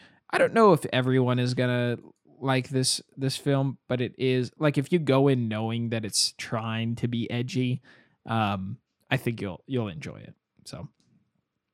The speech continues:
Uh, then we visited Wilder's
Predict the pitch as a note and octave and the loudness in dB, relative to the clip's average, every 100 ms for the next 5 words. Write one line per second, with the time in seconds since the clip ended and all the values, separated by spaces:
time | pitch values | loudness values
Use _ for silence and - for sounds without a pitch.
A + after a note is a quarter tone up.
0 | _ - - F#3 E3+ E3 D3+ D#3+ A3 A#3+ | _ -20 4 8 10 8 4 4 4 6
1 | B3 A3+ F3 C#3 _ _ _ _ _ _ | 4 4 2 0 _ _ _ _ _ _
2 | _ _ C#3+ D3+ D#3 D3 C#3+ C3 B2 - | _ _ 0 2 4 4 4 4 0 -2
3 | B2 B2+ C#3+ C#3+ B2+ A#2 A2+ | 2 6 6 6 2 0 -2